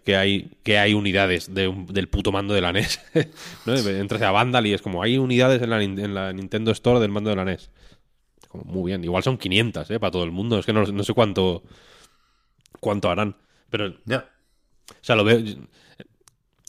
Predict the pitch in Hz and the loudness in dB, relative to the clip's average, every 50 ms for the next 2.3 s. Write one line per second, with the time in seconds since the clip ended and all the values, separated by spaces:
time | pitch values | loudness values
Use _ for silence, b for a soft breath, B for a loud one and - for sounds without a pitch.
0 | - 120 117 - - - 127 123 123 - 139 139 143 147 - - - 117 107 92 | -2 -2 -2 0 2 4 4 4 6 6 4 4 2 2 -4 -4 0 2 2 2
1 | 90 87 85 78 - - _ - 87 87 95 - - 107 - 104 95 95 101 110 | 2 0 -2 -4 -8 -12 _ -12 -8 -6 -4 -2 0 2 4 6 6 6 6 4
2 | - - - 135 147 | 2 0 -4 -6 -6